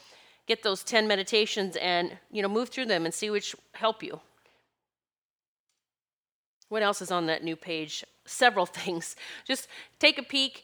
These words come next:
Oh, and by the way, if you're a member in my member site and you're taking your courses, there are buttons at the top that, to get you to the member site,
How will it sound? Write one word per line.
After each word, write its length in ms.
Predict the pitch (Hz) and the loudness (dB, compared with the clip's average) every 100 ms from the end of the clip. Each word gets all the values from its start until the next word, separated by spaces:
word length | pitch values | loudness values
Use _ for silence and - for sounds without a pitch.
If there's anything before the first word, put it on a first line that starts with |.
| - | 6
Oh, 180 | 277 254 | 10 10
and 120 | 226 | 10
by 160 | 233 247 | 8 8
the 80 | 233 | 6
way, 160 | 226 | 4
if 140 | 208 233 | 2 4
you're 120 | 220 | 4
a 60 | |
member 280 | 220 233 240 | 6 6 6
in 60 | 226 | 4
my 120 | 190 | 4
member 280 | 190 214 214 | 4 2 2
site 420 | - 175 196 - _ _ _ - | 2 2 2 0 _ _ _ -8
and 260 | 180 180 175 | -2 -2 0
you're 340 | 170 170 160 - | 2 0 -2 -4
taking 280 | 208 196 | -4 -2
your 100 | 180 | -4
courses, 640 | - 247 240 190 180 180 - _ _ _ _ _ _ 220 | 2 4 4 2 0 -2 -18 _ _ _ _ _ _ 2
there 100 | 214 | 6
are 140 | 254 | 6
buttons 340 | 220 240 247 | 8 6 6
at 100 | 247 | 2
the 80 | 254 | 2
top 360 | 247 220 240 - | 2 4 4 0
that, 160 | 196 | -8
to 100 | - | -6
get 220 | 214 214 240 | 0 0 0
you 80 | |
to 100 | 220 | -4
the 60 | 208 | -2
member 240 | 196 196 | -2 -2
site, 340 | 269 - 339 | -2 2 2